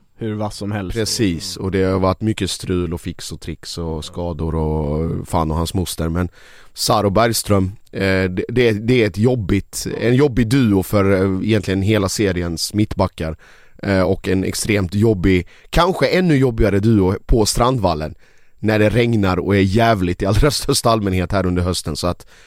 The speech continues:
Speaker 2: Mjällby har nog en, en del treor att, att inkassera.
Speaker 1: Men de kompletterar varandra så bra också, just Sarr och Bergström. Det, det är ju den där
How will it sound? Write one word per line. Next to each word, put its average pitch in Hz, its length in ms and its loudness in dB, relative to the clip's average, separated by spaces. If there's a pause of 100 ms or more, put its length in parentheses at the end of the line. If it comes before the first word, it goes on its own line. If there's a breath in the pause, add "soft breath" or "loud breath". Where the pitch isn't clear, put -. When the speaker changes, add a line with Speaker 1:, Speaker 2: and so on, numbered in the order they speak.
Speaker 2:
Mjällby 110 280 0
har 127 120 4
nog 107 200 2
en, 95 260 2
en 98 220 2
del 92 220 2
treor 85 360 2
att, 80 400 -4
att 85 200 0
inkassera. 90 560 -4 (120)
Speaker 1:
Men 127 140 -10
de 120 140 -10
kompletterar 131 680 -2
varandra 104 320 -2
så 104 100 -14
bra 104 360 -6
också, - 240 -16
just - 280 -18
Sarr 92 280 -12
och 92 180 -8
Bergström. 95 460 -12 (100)
Det, 113 200 -10
det 120 100 -6
är 120 40 -2
ju 127 140 2
den 120 80 0
där 104 240 -4